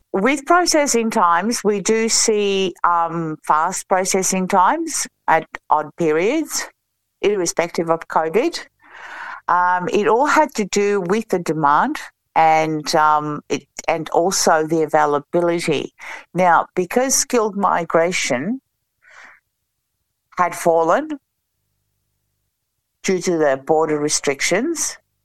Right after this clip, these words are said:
um, they used, they, they proceeded to processing because the resources were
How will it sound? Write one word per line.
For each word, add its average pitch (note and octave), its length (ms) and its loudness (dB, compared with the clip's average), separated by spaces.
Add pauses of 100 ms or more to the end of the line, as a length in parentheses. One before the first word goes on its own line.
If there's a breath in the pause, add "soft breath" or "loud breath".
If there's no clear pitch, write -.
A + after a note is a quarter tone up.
(1120 loud breath)
um, D3+ 960 0 (400)
they F3 160 2
used, G#3+ 460 -2 (120)
they, E3+ 320 2
they D#3+ 300 0 (460)
proceeded A3 760 0 (180)
to D#3 380 -2 (640)
processing G3+ 880 0
because F3 260 -2
the F#3 100 0
resources G3+ 720 0
were D#3 160 2